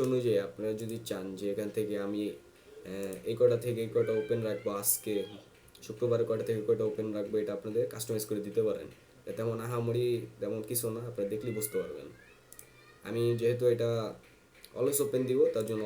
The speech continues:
always open দিলাম। তারপরে নেক্সট, এখান থেকে আপনাদের যেই পেজটা আছে, পেজের জন্য একটা প্রফেশনাল একটা প্রোফাইল পিকচার বা লোগো ক্রিয়েট করে রাখবেন, আর একটা প্রফেশনাল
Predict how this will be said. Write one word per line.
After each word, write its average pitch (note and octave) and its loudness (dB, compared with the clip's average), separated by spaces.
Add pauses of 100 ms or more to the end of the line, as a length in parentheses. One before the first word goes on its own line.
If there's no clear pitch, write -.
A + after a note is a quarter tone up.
always G#2+ 0
open F2+ -8
দিলাম। D2+ -12 (340)
তারপরে A#2+ 0 (120)
নেক্সট, - -2 (3250)
এখান C#3+ -4
থেকে D#3 6
আপনাদের A2 2
যেই F#2+ -4 (100)
পেজটা A#2 0
আছে, A#2+ 2 (120)
পেজের G#2 -6
জন্য A2+ -2
একটা G#2 -4 (100)
প্রফেশনাল B2+ -2 (600)
একটা - -8
প্রোফাইল - 0
পিকচার A#2 -2 (140)
বা F#2+ -8
লোগো A2+ 2 (480)
ক্রিয়েট A#2+ 0
করে B2 10
রাখবেন, A#2+ 4 (180)
আর F#2+ -6
একটা A#2+ 2
প্রফেশনাল A#2+ 0